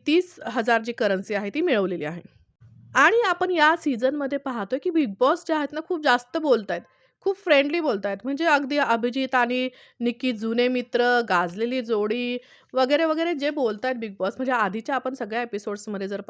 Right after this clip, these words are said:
अ, सीझन्समध्ये जर पाहिलं असेल तर बिग बॉस इतकं बोलत नव्हते, परंतु बिग बॉसने सुद्धा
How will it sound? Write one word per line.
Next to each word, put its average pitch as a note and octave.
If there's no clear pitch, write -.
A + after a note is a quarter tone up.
अ, F#3
सीझन्समध्ये A#3
जर F#3+
पाहिलं G3
असेल B3
तर B3+
बिग G#3
बॉस A#3+
इतकं A#3+
बोलत A3
नव्हते, C#4
परंतु D4
बिग B3+
बॉसने D#4
सुद्धा F4+